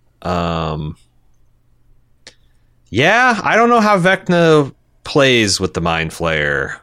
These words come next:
It feels like if the Vecna was smaller than the Mind Flayer, it's weird that the Mind Flayer took the field first and then brought the Vecna, who has been there for fifty years,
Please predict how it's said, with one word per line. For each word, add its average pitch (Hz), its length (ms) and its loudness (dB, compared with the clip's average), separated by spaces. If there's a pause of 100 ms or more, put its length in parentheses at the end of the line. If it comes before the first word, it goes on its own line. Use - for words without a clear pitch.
(800)
It 107 120 -4
feels 147 480 2
like 127 320 0
if 113 120 -2
the 104 120 0
Vecna 123 440 0
was 107 160 2
smaller 113 340 0
than 120 140 0
the 117 60 0
Mind 113 320 0
Flayer, 120 560 2
it's 98 240 -4
weird 101 460 0
that 95 140 -2
the 95 80 -2
Mind 95 300 -2
Flayer 95 280 0
took - 220 -6
the 90 80 -6
field 92 360 -4
first 87 520 -4
and 85 160 -6
then 85 140 -4
brought 87 280 -2
the 78 80 -8
Vecna, 76 580 -6
who 90 140 -6
has 82 160 -4
been 101 220 -4
there 87 160 -2
for 80 140 -8
fifty 85 320 -6
years, 80 640 -4